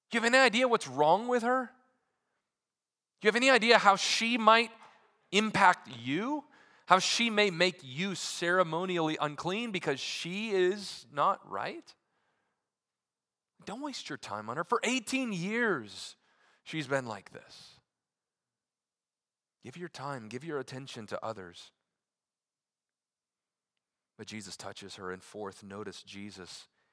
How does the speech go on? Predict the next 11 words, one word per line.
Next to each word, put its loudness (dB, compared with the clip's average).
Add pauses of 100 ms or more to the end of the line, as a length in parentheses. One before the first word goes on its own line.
(440)
heals -18
her. -20 (2250)
Immediately, -8 (520)
she -8
is -10
made -10 (360)
well. -16 (420)
There 0
is -6 (140)
no -4
doubt -6